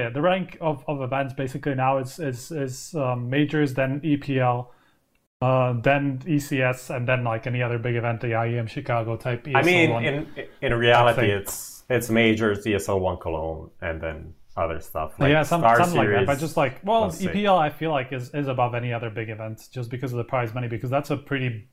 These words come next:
Speaker 1: massive step up. So, so sure, like, the way that teams qualified, or at least before this, was somewhat bullshit, and in the way that, that a lot of these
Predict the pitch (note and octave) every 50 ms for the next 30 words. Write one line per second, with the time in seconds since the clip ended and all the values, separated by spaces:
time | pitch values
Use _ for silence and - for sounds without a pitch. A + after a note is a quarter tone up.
0 | _ - C3 B2+ B2 A#2+ A#2+ - C3 B2+ - - C3 A#2 - A#2 A#2+ B2 - -
1 | _ _ _ _ _ _ _ _ _ _ _ _ _ _ _ B2+ B2 B2 B2 A#2+
2 | A#2+ B2 A#2+ - - C#3 B2+ B2+ B2+ C3+ C#3+ D3+ D3 - - D#3+ D#3+ E3 E3+ D3+
3 | C#3 C#3 C#3 C3 - C#3 B2+ B2+ C3 C3+ C#3+ D3 C#3+ C#3+ C3+ C#3 C#3 C3 - -
4 | - D3+ C#3+ B2+ - - C3+ C#3 C#3 C3+ - D#3 D3 C#3+ C3 C3 B2 B2 A#2+ -
5 | C3+ B2 A#2+ - - - C3+ B2 - C3+ B2+ B2+ C3 C#3+ D3 C#3+ - - - _
6 | _ _ _ _ _ - B2 B2+ B2+ - - - - - C#3 C3 C#3 C#3+ C#3+ B2+
7 | B2+ D3 C#3+ C#3 - - D3+ C#3 C3+ B2+ B2+ B2 C3 C#3 C3 B2+ B2 A#2+ A#2+ A#2+
8 | A#2+ A#2+ - - - - A#2+ - - A#2+ A#2+ A#2+ A#2+ A#2+ A#2 A2+ A#2+ A#2 - -
9 | - - -